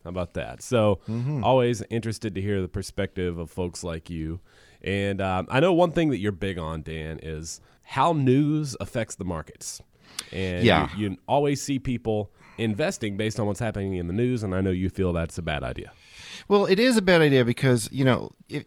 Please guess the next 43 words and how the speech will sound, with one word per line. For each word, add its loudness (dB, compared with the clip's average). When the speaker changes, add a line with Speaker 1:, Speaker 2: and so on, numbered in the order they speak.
Speaker 2:
if -6
you 2
think -2
back 6
to, 4
let's -2
go -6
back 4
to 0
high 2
school -2
math. -2
You 4
know, 6
we, 0
we, 0
when 0
we 6
were 2
kids, 2
I, -2
I 0
remember 6
always 4
asking 2
the 0
teacher, -6
and -4
I'm -4
sure -8
you -6
probably -6
did -10
too, -10
"Am 2
I 6
ever 6
really 6
gonna 2
need -2
this -6
in -4
life?" -12